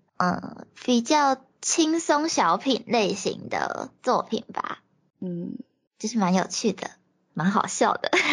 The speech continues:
Speaker 1: <laughs> 可以看一下。然后，
Speaker 2: 嗯。
Speaker 1: 天元老师的画风很好看。<laughs>
Speaker 2: 这说，我，我刚刚想到有一部，也算是推理，
Speaker 1: 嗯。
Speaker 2: 但它可能不算是新番，它算是电影吧。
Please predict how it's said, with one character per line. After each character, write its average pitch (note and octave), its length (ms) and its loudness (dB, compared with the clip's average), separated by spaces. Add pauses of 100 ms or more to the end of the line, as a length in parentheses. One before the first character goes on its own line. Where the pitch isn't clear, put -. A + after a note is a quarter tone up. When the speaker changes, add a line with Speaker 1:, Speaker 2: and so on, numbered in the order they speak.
(100)
Speaker 1:
<laughs> - 320 -4
可 B3+ 100 0
以 G3+ 80 0
看 - 180 -4
一 A3 40 -12
下。 - 280 -2 (760)
然 G3 140 0
后， A3 220 2
Speaker 2:
嗯。 F#3 60 -6 (360)
Speaker 1:
天 A3+ 180 4
元 F#3+ 220 4
老 F3 80 2
师 G#3 80 -2
的 G3 80 4
画 A3+ 160 2
风 A3+ 180 0
很 A3 140 6
好 F#3 140 2
看。 B3 260 0 (500)
<laughs> - 460 -20
Speaker 2:
这 E4+ 100 -4
说， C#4+ 260 2 (120)
我， F#3 120 0 (120)
我 F3+ 80 2
刚 G#3 160 2
刚 B3+ 60 4
想 F3+ 200 -2
到 F#3+ 140 2
有 F3 100 0
一 - 160 -8
部， - 200 -8 (340)
也 F#3+ 120 4
算 C#4 220 4
是 D4 100 6
推 A3+ 240 2
理， A3 140 4
Speaker 1:
嗯。 - 20 -8
Speaker 2:
但 B3 160 2
它 B3 120 2
可 G3+ 120 -6
能 E3 140 -4
不 E3 140 -6
算 G3 200 0
是 G3+ 80 -2
新 E3 240 -6
番， E3+ 160 0
它 G3 120 0
算 G3 160 0
是 F#3+ 100 -2
电 F3 260 2
影 - 120 -6
吧。 - 240 -16